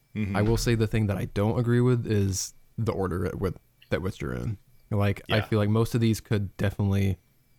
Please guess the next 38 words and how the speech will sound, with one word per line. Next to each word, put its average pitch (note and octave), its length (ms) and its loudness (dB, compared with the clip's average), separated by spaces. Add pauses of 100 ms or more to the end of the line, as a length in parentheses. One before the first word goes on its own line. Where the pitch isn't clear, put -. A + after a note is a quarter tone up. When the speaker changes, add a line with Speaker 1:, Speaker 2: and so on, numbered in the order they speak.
(300)
Speaker 2:
be G2+ 360 0 (1200)
closer G2+ 360 -2
to G2 120 -8
the E3+ 100 -6
top. G2+ 360 -2 (460)
Like, G2 140 -2
I G2+ 80 0
feel B2 120 0
like G#2+ 120 0
some A#2 160 0
of A2+ 40 2
the G#2 60 0
stuff G2+ 200 -2
that's G2 160 -4
near G2+ 100 0
the G2 80 -2
bottom G2 340 2
should G2+ 220 -2
be G#2 80 -2
closer G2+ 260 -2
to - 60 -4
the G#2+ 60 -2
top, G2 340 -2
and G2 100 -4
some G#2 140 -2
of G#2 40 -2
the - 60 -4
stuff - 240 -4
at G2 60 -6
the - 60 -6
top - 300 -4
could G2+ 140 -2
be G#2 80 -4
closer - 260 -4
to - 40 -6
the F#2+ 80 -4
bottom. G2+ 400 -2 (600)
Um, G2 400 0